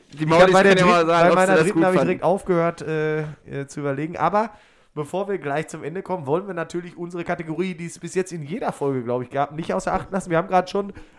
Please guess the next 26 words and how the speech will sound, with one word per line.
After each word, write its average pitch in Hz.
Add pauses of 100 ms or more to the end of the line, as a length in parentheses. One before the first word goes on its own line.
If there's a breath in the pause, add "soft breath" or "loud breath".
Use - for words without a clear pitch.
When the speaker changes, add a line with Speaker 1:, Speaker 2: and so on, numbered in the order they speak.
Speaker 1:
Ach, -
Speaker 2:
in 147
weiser 185
Speaker 1:
nee. 202
Speaker 2:
Voraussicht 208
über 196
die 180
Zeit 214 (500 soft breath)
äh, 156
haben 180
wir 233
das 190
Ganze 196
nochmal 180
reduziert 180
auf 165 (100)
drei 147
Begriffe 190 (220)
in 180
der 175
Kategorie 170
Was 160
denkst 170
du 170
über? 180
Und, 208